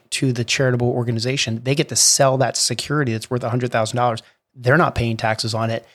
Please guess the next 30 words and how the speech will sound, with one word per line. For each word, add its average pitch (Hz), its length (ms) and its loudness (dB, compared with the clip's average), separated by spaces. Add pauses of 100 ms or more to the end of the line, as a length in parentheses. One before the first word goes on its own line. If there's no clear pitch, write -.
(340)
and 120 140 -2
you're 123 120 4
not 135 160 2
paying - 180 -2
taxes - 380 -10
on 110 160 -8
it. - 60 -16 (380)
Whereas 135 360 6
if 127 100 -2
you 135 60 0
said, 120 180 2
"Okay, 123 220 0
I'm 120 120 2
gonna, 123 180 -2 (120)
I 135 100 2
have 127 120 2
a 113 40 0
hundred 127 280 -2
thousand 113 260 0
dollars 113 240 0
of 104 80 -8
this 107 140 -4
stock, 139 340 2
I'm 123 120 0
gonna 117 160 0
sell 165 360 6
it. 123 260 2 (680)
I'm 135 120 4
gonna 120 180 4
pay, 117 400 2